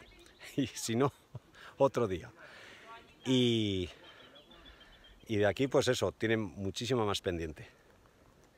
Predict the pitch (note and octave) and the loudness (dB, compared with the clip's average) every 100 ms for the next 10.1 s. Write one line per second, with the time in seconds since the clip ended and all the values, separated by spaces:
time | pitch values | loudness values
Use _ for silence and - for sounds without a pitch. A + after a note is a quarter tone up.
0 | - _ - - - - - - - G2 | -20 _ -20 -20 -20 -20 -20 -20 -10 -6
1 | F2+ F2 G#2+ A2+ A#2+ A#2+ G2 - A2 - | -6 2 2 4 2 2 0 0 0 2
2 | G#2+ B2 C#3 D#3+ E3 - - - G2+ A2 | 4 6 6 4 2 -6 -16 -4 -2 -2
3 | F#2 F2 - - - - - F#2+ - A#2+ | -2 -4 -6 -20 -20 -20 -10 -10 -4 0
4 | B2+ C#3 B2+ - _ - - - - - | 2 2 -2 -6 _ -20 -20 -20 -20 -20
5 | - _ _ _ - G2+ G2+ G#2+ A#2 A2+ | -20 _ _ _ 2 4 4 4 4 4
6 | G#2+ G2+ A2+ B2+ A#2+ A2+ - D3 D#3+ D#3 | 4 4 4 4 4 4 4 6 6 4
7 | - - - G#2 G2+ C3 C3+ B2 B2+ - | 0 -12 -6 -4 -2 0 2 2 2 0
8 | A#2+ C3+ C3 A#2 A2+ G#2 C3+ D3+ C3+ A#2+ | 0 2 0 0 0 0 2 4 2 2
9 | A#2 - C3 D3 - - - F#2+ G2+ F#2 | 0 2 2 2 0 -2 0 2 2 0
10 | D#2 | -4